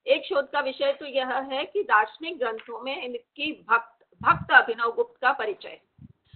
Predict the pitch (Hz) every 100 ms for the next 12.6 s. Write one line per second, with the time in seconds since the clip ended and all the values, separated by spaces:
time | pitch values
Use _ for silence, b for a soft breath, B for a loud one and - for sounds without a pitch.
0 | b 294 285 285 330 339 349 339 277 -
1 | 302 254 254 269 262 262 277 285 277 285
2 | 311 320 302 381 - - 277 330 453 453
3 | 440 427 - 226 233 262 240 226 220 262
4 | 269 262 254 202 190 175 - 202 190 -
5 | _ _ _ _ _ 311 285 - 294 294
6 | - 427 480 - _ 302 330 233 247 -
7 | - 277 403 370 226 220 196 269 320 359
8 | 262 247 - 254 262 247 226 214 214 208
9 | 208 208 226 440 453 285 494 - 226 320
10 | 403 311 - 233 - - - 202 - 277
11 | 339 - - 269 - 247 466 302 311 330
12 | 214 185 208 208 254